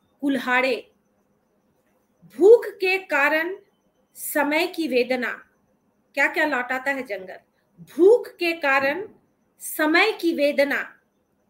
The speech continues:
अभी शेष है द्रुपद की परम चेतना, अभी शेष है द्रुपद की परम चेतना।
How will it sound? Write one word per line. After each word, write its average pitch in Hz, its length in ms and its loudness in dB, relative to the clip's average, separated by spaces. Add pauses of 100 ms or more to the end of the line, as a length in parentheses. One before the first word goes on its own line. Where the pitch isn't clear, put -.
(680)
अभी 302 440 2
शेष 349 520 -4
है 269 400 -2 (340)
द्रुपद 339 600 2
की 247 460 -8
परम 294 320 0
चेतना, - 540 -12 (1300)
अभी 359 400 4
शेष 403 440 0
है 339 320 0 (100)
द्रुपद 339 400 -2 (100)
की 339 120 0 (140)
परम 349 280 2
चेतना। 294 760 -6